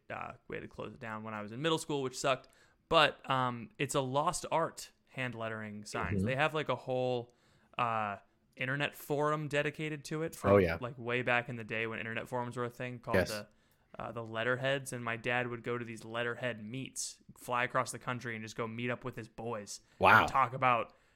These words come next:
Speaker 1: hand painting signs. He would take us, and we, like, I have a, I have a really cool
Speaker 2: That's
Speaker 1: walking
Speaker 2: great.
Speaker 1: stick that got pinstriped one time.
Speaker 2: Oh, wow.
Speaker 1: Um, like, the guy, this guy did, like, pinstriping, and he did this elaborate pinstriping on my walking stick. It was super cool. And so, um,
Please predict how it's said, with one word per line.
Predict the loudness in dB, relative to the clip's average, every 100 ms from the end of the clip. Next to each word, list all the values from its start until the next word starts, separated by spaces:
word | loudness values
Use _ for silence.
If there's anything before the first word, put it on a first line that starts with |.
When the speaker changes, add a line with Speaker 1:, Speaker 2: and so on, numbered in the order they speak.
| _
Speaker 1:
hand | -2 0 0
painting | 0 -2
signs. | 0 0 2
He |
would | 2
take | 4 4 4
us, | 2 0 -4
and | -6 -4
we, | -2
like, | -2 -4 -8 -4 2
I | 4
have | 4
a, | 2
I | 2
have | 4
a |
really | 2 0
cool | 2 2
Speaker 2:
That's | 2 2
Speaker 1:
walking | 4
Speaker 2:
great. | 4 2
Speaker 1:
stick | -2 -4 -4
that | -4 -2
got | -2 -4
pinstriped | -8 -8 -6 2 2 2 0
one | -4 -2
time. | -2 -4 2 6
Speaker 2:
Oh, | 10
wow. | 10 10 8 2 0
Speaker 1:
Um, | 2 2 -2 -4
like, | -4 -2
the | 2
guy, | 4 4
this | 0
guy | 2 2
did, | 2
like, | -2 -4
pinstriping, | -4 -4 0 0 -2 -6
and |
he | -8
did | -8
this | -8
elaborate | -6 -2 0 -2 -4
pinstriping | -8 -8 -6 -6 -8
on | -10
my | -10
walking | -6 -6 -8 -18
stick. | -18 -18 -18
It |
was | -14
super | -12 -12
cool. | -14 -16 -16 _ _ _ -20 -20 _ _ -20 -20 _
And | -2 0
so, | 0 0 -4 -12 _ _ _
um, | 0 0 -2